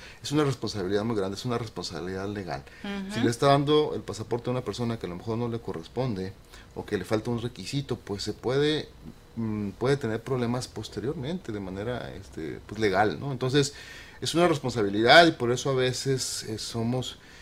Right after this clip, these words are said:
Speaker 1: quisquillosos hasta cierto punto, pero yo digo, al final siempre hay manera de buscarle, eh, de buscarle la solución a las cosas.
Speaker 2: Definitivamente, y ya como pueden ver en pantalla,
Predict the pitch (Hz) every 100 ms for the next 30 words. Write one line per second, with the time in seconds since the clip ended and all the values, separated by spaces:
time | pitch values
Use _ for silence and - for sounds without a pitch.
0 | - - 139 - 120 143 151 143 113 113
1 | 135 139 156 160 170 - 139 135 131 143
2 | 160 165 160 143 131 147 147 170 180 147
3 | 160 156 151 147 147 110 104 - 120 113
4 | 147 170 - - - 110 107 104 - 104
5 | 113 101 - 117 123 135 139 131 113 101
6 | 92 120 135 - 95 98 98 98 76 104
7 | - 80 - - - - - - - -
8 | - 180 185 180 - 190 180 165 196 208
9 | 196 156 151 175 180 175 202 220 202 202
10 | 220 220 233 226 190 202 226 240 254